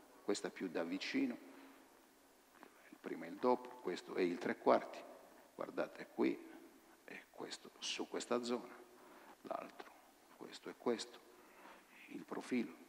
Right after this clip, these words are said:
il profilo, i tre quarti, i tre quarti. Questa è una ragazza albanese che ho operato a dicembre dell'anno scorso. L'ho vista al controllo sub-, in giugno, sub-, quando si sono ria-,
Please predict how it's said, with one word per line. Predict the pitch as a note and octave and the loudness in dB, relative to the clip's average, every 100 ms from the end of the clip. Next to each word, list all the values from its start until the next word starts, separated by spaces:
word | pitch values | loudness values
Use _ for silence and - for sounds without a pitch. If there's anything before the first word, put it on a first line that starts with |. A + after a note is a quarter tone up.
| - - - - - | -20 -20 -20 -20 -10
il | - | -8
profilo, | F#2+ - - B2 G2 - - - - - - - | -6 -8 0 2 4 2 -10 -18 -20 -20 -20 -20
i | - | -12
tre | - - | -6 -6
quarti, | - A2 F#2 - - - - - | 4 6 6 0 -10 -12 -14 -16
i | - | -10
tre | - - | -8 -8
quarti. | - - - - - - - - - - - | -6 -6 -6 -18 -18 -20 -20 -20 -20 -20 -4
Questa | F#3 - | -2 2
è | C#3+ | 6
una | A#2 | 8
ragazza | A2 B2 - A2 | 8 6 8 8
albanese | G2+ G2+ F#2+ D2+ D#2 - - - | 10 8 8 2 2 -4 -8 0
che | F#2+ | 4
ho | F2 | 6
operato | F#2+ C3+ B2+ E2 - - - - | 8 10 10 8 4 -6 -8 -4
a | |
dicembre | G#2+ B2 A#2+ A2 G#2+ G#2 G2+ - - - - - - - | 0 4 4 4 4 2 0 -2 -16 -18 -18 -18 -20 -18
dell'anno | - G2 F2+ E2 F2+ | 2 6 6 6 2
scorso. | - - - - - - - | -4 -6 -6 -8 -14 -12 2
L'ho | A2 | 4
vista | B2+ A#2 A2+ | 6 4 4
al | F#2+ | 6
controllo | C3 C3 G2+ C2 E2+ - - - - - | 6 8 6 4 2 -6 -12 -18 -18 -6
sub-, | - B2 - | 2 2 2
in | - C3+ B2 | 2 4 4
giugno, | G#2 G2+ G#2 G2+ | 2 2 0 -2
sub-, | - - F#2+ G2 | -2 -2 0 6
quando | A2+ G#2 G2 | 10 10 8
si | G2 | 2
sono | F#2 G#2 F#2+ - | 2 2 0 -2
ria-, | G2+ G#2 A2 | 0 6 6